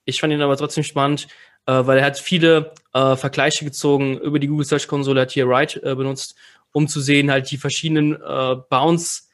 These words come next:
äh, Bouncen der Rankings hat er halt miteinander verglichen. Also, dass Google halt immer wieder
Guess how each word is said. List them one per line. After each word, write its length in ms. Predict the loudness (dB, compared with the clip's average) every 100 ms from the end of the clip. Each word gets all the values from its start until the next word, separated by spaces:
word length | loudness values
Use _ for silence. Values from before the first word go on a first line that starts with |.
| _ -2
äh, 160 | 0
Bouncen 520 | 2 2 0 0 0 4
der 160 | 4
Rankings 500 | 4 2 2 -2 -2
hat 120 | -4 -2
er 60 |
halt 120 | -4
miteinander 300 | -4 -4 -6
verglichen. 480 | -8 -10 -10 -10 -10
Also, 320 | -10 -8 -8
dass 220 | -6 -8 -6
Google 300 | -2 0 2
halt 200 | 0 -2
immer 240 | -4 -2
wieder 380 | 2 2 2